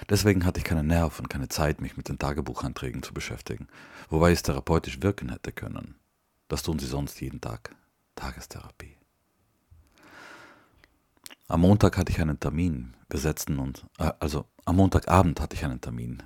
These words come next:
Wir setzten uns in ein Lokal an der Kreuzberger Gräfestraße. Das Lokal hieß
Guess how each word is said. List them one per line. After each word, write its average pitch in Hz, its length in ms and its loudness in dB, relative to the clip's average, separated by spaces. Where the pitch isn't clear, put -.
Wir 78 100 -6
setzten 87 280 0
uns 78 160 -2
in 78 80 -2
ein 71 80 0
Lokal 76 400 0
an 57 80 -4
der 62 80 -8
Kreuzberger 71 580 -6
Gräfestraße. - 920 -6
Das 78 160 -2
Lokal 95 340 6
hieß - 320 -2